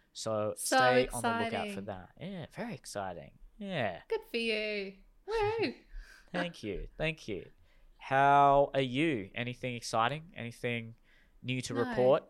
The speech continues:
Speaker 2: No, nothing. I literally do the same thing. Every time you check in with me, it's the same. You know, just paddleboarding, going to the beach, watching some horror movies, reading.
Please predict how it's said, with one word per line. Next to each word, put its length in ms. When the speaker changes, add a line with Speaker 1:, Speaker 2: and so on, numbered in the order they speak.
Speaker 2:
No, 500
nothing. 840
I 100
literally 520
do 140
the 100
same 300
thing. 180
Every 180
time 200
you 80
check 200
in 140
with 120
me, 180
it's 160
the 80
same. 360
You 140
know, 360
just 300
paddleboarding, 840
going 160
to 40
the 100
beach, 520
watching 360
some 220
horror 280
movies, 580
reading. 600